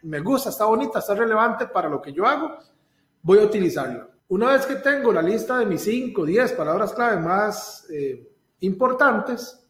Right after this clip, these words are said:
lo que sigue es generar contenido. Si no hacemos esto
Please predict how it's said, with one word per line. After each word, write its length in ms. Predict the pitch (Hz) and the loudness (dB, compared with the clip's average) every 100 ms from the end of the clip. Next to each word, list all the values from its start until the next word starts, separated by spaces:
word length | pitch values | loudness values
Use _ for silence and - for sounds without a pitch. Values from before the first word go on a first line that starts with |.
| - | -4
lo 120 | 214 | -2
que 140 | 262 | 0
sigue 400 | 214 262 240 226 | -2 0 2 4
es 400 | 247 - - - _ _ | 2 -2 -8 -16 _ _
generar 560 | 196 190 156 160 170 | -2 0 0 0 0
contenido. 560 | 196 185 165 127 120 - _ | 0 0 -2 -4 -8 -14 _
Si 180 | _ 165 | _ 0
no 80 | 165 | 2
hacemos 380 | 233 285 302 269 | 4 4 4 4
esto 360 | 339 - 339 | 2 0 -4